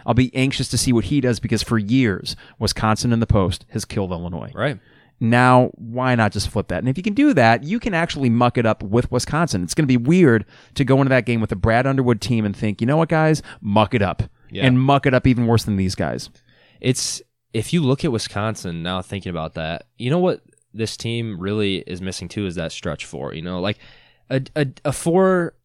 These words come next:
Speaker 2: that can shoot the three, can drive the baseline. Can
Speaker 1: Georgie's
Speaker 2: guard
Speaker 1: not that, for
Speaker 2: No,
Speaker 1: sure.
Speaker 2: but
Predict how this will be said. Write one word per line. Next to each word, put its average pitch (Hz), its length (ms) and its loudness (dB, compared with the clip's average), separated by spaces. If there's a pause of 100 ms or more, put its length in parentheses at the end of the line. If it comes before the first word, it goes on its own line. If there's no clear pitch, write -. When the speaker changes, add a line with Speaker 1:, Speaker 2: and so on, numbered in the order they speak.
(320)
Speaker 2:
that 113 160 -6
can 110 100 -8
shoot 127 260 -2
the - 80 -18
three, 110 360 2
can 107 160 -10
drive 101 260 -4
the 95 80 -4
baseline. 95 300 -4
Can - 100 -6
Speaker 1:
Georgie's 123 360 4
Speaker 2:
guard 117 100 0
Speaker 1:
not 107 120 0
that, 90 240 -2
for - 40 -10
Speaker 2:
No, 131 180 2
Speaker 1:
sure. 85 180 -4 (200)
Speaker 2:
but - 220 -2